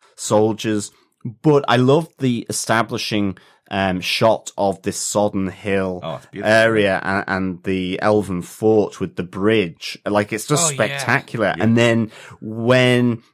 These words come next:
Speaker 1: they're testing the defenses, um, again, you have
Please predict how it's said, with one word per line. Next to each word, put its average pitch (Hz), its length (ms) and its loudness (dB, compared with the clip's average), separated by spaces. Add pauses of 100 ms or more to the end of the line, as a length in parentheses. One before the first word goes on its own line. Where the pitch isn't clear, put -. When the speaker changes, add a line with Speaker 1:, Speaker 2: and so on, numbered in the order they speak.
Speaker 1:
they're 110 220 2
testing 113 500 -2
the 104 80 0
defenses, 101 960 -2 (320)
um, 95 340 0
again, 104 420 2
you 98 180 0
have 101 420 0